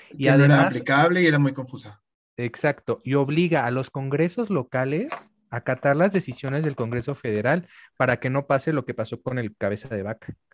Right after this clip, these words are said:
Speaker 1: Eh, ya ves que lo protegió el gobierno local,
Speaker 2: Su, su
Speaker 1: el Congreso
Speaker 2: legislativo,
Speaker 1: local.
Speaker 2: o sea,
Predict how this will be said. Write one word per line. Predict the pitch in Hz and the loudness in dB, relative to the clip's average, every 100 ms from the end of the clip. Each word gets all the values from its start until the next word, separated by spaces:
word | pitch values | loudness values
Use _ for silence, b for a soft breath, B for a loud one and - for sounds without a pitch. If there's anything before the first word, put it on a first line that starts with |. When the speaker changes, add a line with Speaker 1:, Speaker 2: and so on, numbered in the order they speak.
| b b b b b b _ - | b b b b b b _ -14
Speaker 1:
Eh, | 98 95 92 92 101 | -10 -8 -8 -8 -6
ya | 107 | -6
ves | 107 | -6
que | 110 | -8
lo | 104 | -8
protegió | 95 98 - 101 | -10 -12 -10 -8
el | |
gobierno | 98 95 95 95 90 95 | -6 -8 -10 -12 -12 -12
local, | 95 - 110 | -14 -10 -10
Speaker 2:
Su, | - 151 143 | -4 0 0
su | |
Speaker 1:
el | |
Congreso | 143 | 0
Speaker 2:
legislativo, | 131 127 127 127 127 | -2 -2 -4 -4 -4
Speaker 1:
local. | 104 110 | -6 -6
Speaker 2:
o | 113 | -6
sea, | 123 113 | -8 -10